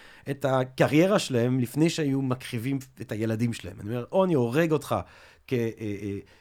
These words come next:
כאיש הייטק או כסופר, או תהרוג אחד מהילדים שלך. אני חוש-, רוב האנשים היו מקריבים את הקריירה שלהם, אבל האם זה רוצה להגיד שזה לא חלק מהאני האמיתי שלהם?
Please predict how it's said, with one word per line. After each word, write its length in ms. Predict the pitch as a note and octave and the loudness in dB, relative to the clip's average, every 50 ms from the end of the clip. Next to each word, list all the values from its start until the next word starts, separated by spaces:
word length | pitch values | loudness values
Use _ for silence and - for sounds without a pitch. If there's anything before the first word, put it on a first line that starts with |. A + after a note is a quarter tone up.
| _ _ | _ _
כאיש 520 | - G#2+ G#2 G#2 G2+ - - D3 B2 - - | -8 -4 -4 -4 -4 -4 -4 -4 -4 2 4
הייטק 360 | D3+ E3+ E3 - F3+ D3+ - | 4 4 6 4 0 -2 0
או 120 | C#3+ B2+ | -2 -4
כסופר, 560 | - B2 - - A#2 - - F#3+ G3+ G#3 G3+ F#3+ | -4 -4 -4 -4 -6 -4 -2 0 2 2 2 2
או 360 | - D#3+ E3+ E3+ E3+ - - - _ _ | 2 2 2 2 2 -2 -6 -14 _ _
תהרוג 300 | - C#3+ B2 C3 D#3 C#3+ | -2 0 2 2 2 0
אחד 180 | C3 - D3 C#3+ | 2 -2 0 2
מהילדים 380 | C#3 B2+ A#2+ B2 D3 A3 A#3 | 2 2 2 4 2 2 2
שלך. 160 | - - - D3 D3+ - | 2 0 0 0 0 0
אני 140 | A#2 A#2+ A#2+ | -2 -4 -4
חוש-, 280 | A2 G#2+ - - - - | -6 -8 -12 -18 -18 -8
רוב 180 | A2+ C#3 F#3 G3 | -4 0 2 2
האנשים 320 | F3 D#3 C#3+ B2+ E3 D#3+ | 2 2 2 -2 -2 -2
היו 220 | D3 D3 D3 D3 D3+ D3 - - - _ _ _ - | 0 0 0 0 -2 -4 -12 -20 -20 _ _ _ -8
מקריבים 360 | A#2+ A#2+ - - B2 C3+ D#3 | -8 -8 -6 -4 -2 -2 -2
את 80 | D3 - | -2 -2
הקריירה 420 | C3+ - D3 C#3+ F3+ G#3+ A3 G#3 | -2 0 2 4 4 6 4 4
שלהם, 260 | - - C3 G#2+ A2 | 2 0 -2 -2 0
אבל 200 | A#2 B2 C3+ C3 | -2 -2 -2 -2
האם 200 | B2 C#3 D#3 F3+ | 0 0 0 0
זה 100 | E3 E3+ | 0 -2
רוצה 200 | D3 D3 - D3+ | -2 -2 -4 -4
להגיד 180 | D3+ D3+ D3+ - | -4 -4 -6 -6
שזה 200 | - B2 A#2 B2+ | -6 -4 -2 -2
לא 40 | C#3 | -2
חלק 300 | C3 - D#3 D3+ C#3+ D3+ | -2 -2 -4 -4 -4 -4
מהאני 540 | C3+ A#2 A#2 A2 G#2+ A#2+ C3 D3 D#3 D3+ - | -2 -2 0 0 2 2 2 2 2 0 -2
האמיתי 480 | A2 G#2 F#2+ G2 A2 - - - G#3+ | -2 -4 -2 -2 -2 -2 -2 -2 -2
שלהם? 600 | G3+ - - G#3 F#3+ F#3 F3+ F3+ E3+ E3 D#3+ D#3 | 0 2 2 2 4 4 4 4 4 2 2 0